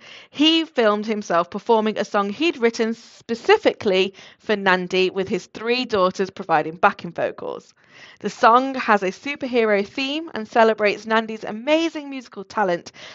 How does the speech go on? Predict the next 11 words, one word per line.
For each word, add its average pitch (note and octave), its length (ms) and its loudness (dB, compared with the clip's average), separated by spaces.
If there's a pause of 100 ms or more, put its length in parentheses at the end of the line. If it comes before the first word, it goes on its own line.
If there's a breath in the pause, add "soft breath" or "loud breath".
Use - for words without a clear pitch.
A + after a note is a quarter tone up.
as - 180 2
well C#4+ 160 2
as C4 160 0
laying D4+ 380 2
down D4 240 2
the D4 80 -2
gauntlet C#4+ 560 2
for G#3+ 80 -8
the F#3 100 -4
next - 320 -6
round. G3 460 0